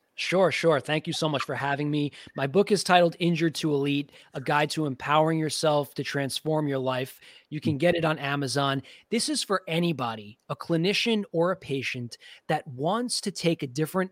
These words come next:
approach than the traditional rehab model. If you have a pain, an injury, or a mental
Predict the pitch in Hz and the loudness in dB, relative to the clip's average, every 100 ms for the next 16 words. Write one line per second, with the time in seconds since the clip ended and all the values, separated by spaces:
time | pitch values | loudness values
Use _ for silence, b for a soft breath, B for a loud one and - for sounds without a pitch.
0 | - 170 - 151 143 - - 135 131 - | -6 -12 -2 2 2 0 -4 -4 -4 -4
1 | 135 143 139 143 135 120 139 120 127 117 | -2 0 0 0 -2 -4 -4 -2 -4 -6
2 | 113 113 110 - _ b b b - - | -10 -12 -14 -20 _ b b b -10 -4
3 | 147 147 135 - 156 160 135 113 113 _ | 0 0 -2 -6 -2 -2 -2 -6 -14 _
4 | _ 143 147 170 143 123 127 - 143 139 | _ -2 0 2 0 -6 -8 -4 -2 -2
5 | 135 151 220 165 113 | -2 -2 -2 -4 -6